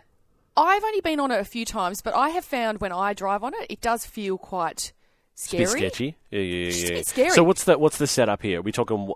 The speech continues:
Speaker 2: single lane each way?
Speaker 1: Talking single lane, and then there is quite a wide sort of side
Speaker 2: A shoulder.
Speaker 1: shoulder.
Speaker 2: Right.
Speaker 1: But
Speaker 2: Okay.
Speaker 1: we wanted to, we actually asked the question:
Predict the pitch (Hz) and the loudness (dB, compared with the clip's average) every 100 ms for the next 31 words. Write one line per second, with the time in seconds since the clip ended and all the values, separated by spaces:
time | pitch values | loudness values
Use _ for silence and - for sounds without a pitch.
0 | - - 123 117 110 104 98 101 - 107 | -6 -2 0 2 2 2 0 -2 -2 -2
1 | 165 - - - - 370 403 480 - 403 | -2 -8 -20 -18 -4 -4 -4 -6 -4 -2
2 | 339 277 240 226 226 226 226 208 214 214 | -2 0 0 0 -2 -6 -4 -4 -2 -4
3 | 208 196 196 - - 220 190 175 170 175 | -4 -2 -4 -6 -2 0 2 0 -2 0
4 | 170 165 160 - 170 160 151 - - - | 0 0 -2 -6 -8 -8 -10 -18 -14 -8
5 | - 156 160 165 - - _ - 80 - | -4 -2 -2 -4 -8 -14 _ -10 -6 -2
6 | 80 78 73 - - - 175 190 180 - | -2 -2 -6 -8 -12 -4 -4 -2 -2 0
7 | 80 78 330 311 - - - 95 - 165 | 0 4 4 4 -2 -8 -10 -12 -14 -18
8 | - _ - - - 254 392 440 466 427 | -20 _ -20 -20 -18 -6 0 2 2 0
9 | - - 302 349 392 - - 349 - - | -2 -2 0 0 -2 -4 -2 -2 -2 -2
10 | 247 - 226 190 | -2 -2 -8 -6